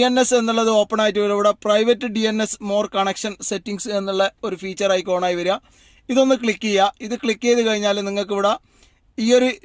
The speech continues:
രീതിയിലായിരിക്കും വന്നിട്ടുണ്ടാവുക. ഇവിടെ പ്രൈവറ്റ് ഡി എൻ എസ് ഓട്ടോമാറ്റിക് എന്നുള്ളത്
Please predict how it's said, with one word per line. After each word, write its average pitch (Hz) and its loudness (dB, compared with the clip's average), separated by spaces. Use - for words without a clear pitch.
രീതിയിലായിരിക്കും 214 0
വന്നിട്ടുണ്ടാവുക. 185 0
ഇവിടെ 208 -6
പ്രൈവറ്റ് 247 2
ഡി 226 2
എൻ 220 -2
എസ് - -8
ഓട്ടോമാറ്റിക് 226 -4
എന്നുള്ളത് 196 -2